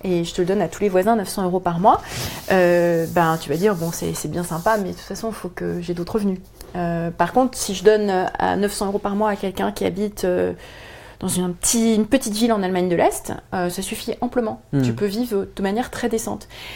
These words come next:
Speaker 1: Mais là encore, c'est pas suffisant. C'est donc, euh, c'est pas suffisant. C'est, est-ce que, est-ce que les, est-ce que la santé, euh, est un système, euh,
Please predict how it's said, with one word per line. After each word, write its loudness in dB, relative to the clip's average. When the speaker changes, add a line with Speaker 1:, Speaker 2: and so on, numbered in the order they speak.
Speaker 1:
Mais 6
là 2
encore, 4
c'est -4
pas 4
suffisant. -2
C'est -4
donc, -4
euh, 0
c'est -6
pas 0
suffisant. -2
C'est, -2
est-ce -4
que, 6
est-ce -2
que 0
les, 2
est-ce -6
que 0
la 2
santé, 2
euh, 0
est -4
un -4
système, 0
euh, -2